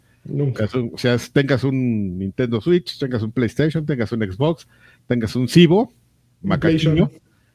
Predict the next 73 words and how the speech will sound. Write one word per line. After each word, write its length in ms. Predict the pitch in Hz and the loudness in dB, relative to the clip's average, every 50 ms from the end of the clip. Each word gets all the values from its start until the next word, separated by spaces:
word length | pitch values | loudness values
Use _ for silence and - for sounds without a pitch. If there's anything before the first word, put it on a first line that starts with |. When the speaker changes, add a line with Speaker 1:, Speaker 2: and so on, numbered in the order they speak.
| _ _ - | _ _ -8
Speaker 2:
un 120 | 107 107 | -8 -8
pl-, 180 | - - 85 120 | -6 -2 0 2
el 140 | 117 117 - | 2 2 4
PlayStation, 540 | 143 143 156 151 143 - 175 196 226 233 - - | 4 4 4 4 4 2 0 0 0 -2 -4 -4
donde 240 | - 120 120 120 123 | -2 -2 0 0 -2
te 120 | - 131 | -2 -2
pase 460 | 120 - 165 165 160 - 190 160 147 | 0 2 2 2 4 4 4 4 4
es, 160 | 147 143 - - | 4 2 0 -2
bueno, 220 | 160 202 196 139 | -4 -2 -2 -2
güey, 140 | 104 101 98 | -4 -2 -4
o 40 | 95 | -4
sea, 160 | - - 117 104 | -2 -4 -4 -4
¿qué, 320 | - - 131 139 120 123 - | -2 -2 -2 -2 -2 -4 -4
qué, 320 | - 151 151 156 156 139 _ _ _ _ _ _ _ _ _ _ _ _ | -4 -2 -2 -2 -4 -6 _ _ _ _ _ _ _ _ _ _ _ _
qué 80 | - 170 | -6 -4
pasa? 280 | - - 185 147 131 127 | 0 0 0 2 2 0
O 60 | 104 | 0
sea, 140 | - 131 123 | 0 -2 0
sí 100 | - 147 | 0 0
está 240 | 147 - - 151 - | -2 0 -2 -4 -2
padre 320 | - 127 131 135 135 135 131 | 0 2 2 2 2 2 2
el, 200 | 120 113 107 - | 0 0 -2 -2
el 160 | 90 92 92 | -6 -6 -6
tema, 280 | - 117 117 117 80 107 | -6 -6 -6 -4 -6 -6
o 40 | 98 | -6
sea, 140 | - 107 104 | -6 -6 -6
yo, 320 | 101 113 123 127 131 123 | -4 -2 -2 -2 -2 -2
eso 240 | 135 127 - 156 147 | -4 -2 -2 -2 0
no 160 | 143 156 151 | 2 2 2
me 100 | 147 151 | 2 2
va 100 | 139 139 | 2 2
a 60 | 131 - | 0 -2
quitar, 320 | - 123 - 135 127 120 | -4 -4 -2 -2 -2 -2
¿sabes? 280 | - 127 123 131 143 - | -2 -2 -2 -2 -4 -6
Que, 140 | - - 92 | -6 -10 -10
que, 180 | - - 92 98 | -10 -10 -12 -10
que 100 | - 98 101 | -8 -8 -8
deje 200 | 107 110 - 123 | -6 -4 -4 -4
de 80 | 110 | -4
comprar 320 | - 104 90 - 107 107 107 | -4 -6 -8 -6 -8 -8 -8
juegos 260 | - 117 113 104 98 | -6 -6 -6 -4 -6
digitales, 500 | 101 - - 101 - - 107 104 110 - _ | -6 -8 -10 -10 -6 -4 -4 -4 -4 -6 _
pero 160 | - 107 87 85 | -6 -6 -6 -6
sí, 360 | - - 107 107 107 113 113 - _ _ _ - 143 - - - _ _ _ - | -6 -6 -4 -4 -4 -6 -8 -10 _ _ _ -20 -20 -20 -20 -20 _ _ _ -10
sí 160 | _ - 135 135 | _ -2 0 2
me 100 | 135 127 | 2 2
hace 280 | 127 120 - 143 131 | 2 2 2 4 4
así 220 | 123 104 90 123 123 | 4 4 2 2 2
levantar 360 | 123 117 110 101 - - 113 | 2 2 2 0 -2 -2 -2
una 180 | 120 117 117 104 | -2 -2 -4 -4
ceja 260 | - 113 110 - 120 | -4 -4 -4 -2 -2
y 40 | 110 | -2
decir, 260 | 98 98 - 117 110 | -2 -2 -2 -4 -4
"Bueno, 260 | 113 135 147 147 147 135 | -4 -4 -6 -4 -2 -2
y 40 | |
güey, 200 | 123 120 127 123 110 | -2 0 0 0 0
¿y, 600 | 110 107 104 104 98 95 87 87 87 82 80 - | 0 0 0 0 0 -2 -4 -6 -8 -10 -12 -12
y 100 | - 95 | -14 -12
qué, 220 | - - 156 151 123 | -4 0 2 2 2
no? 140 | 101 113 143 | 2 0 0
Ya 100 | 143 127 | 0 -2
se 100 | - 143 | -2 -4
te 120 | 120 - 95 | -4 -4 -4
cayó 240 | - 104 95 107 | -2 -2 -2 -2
el 60 | 117 110 | -2 -2
servicio, 460 | - 107 98 101 120 139 131 - 165 | -4 -4 -4 -2 -2 -2 -2 -2 -4
ya 140 | 143 117 113 | -4 -4 -4
aprendiste, 580 | 104 - 101 87 95 110 143 143 - - 160 151 | -4 -4 -6 -6 -4 -4 -6 -6 -6 -6 -8 -6
tuviste 360 | - 113 107 120 117 - 120 | -6 -6 -6 -6 -6 -6 -8
un 60 | 107 - | -8 -6
fin 160 | - 110 107 | -6 -6 -4
de 80 | 110 95 | -4 -4
semana 400 | 92 92 101 110 110 110 98 - | -4 -4 -4 -2 -2 -2 -4 -6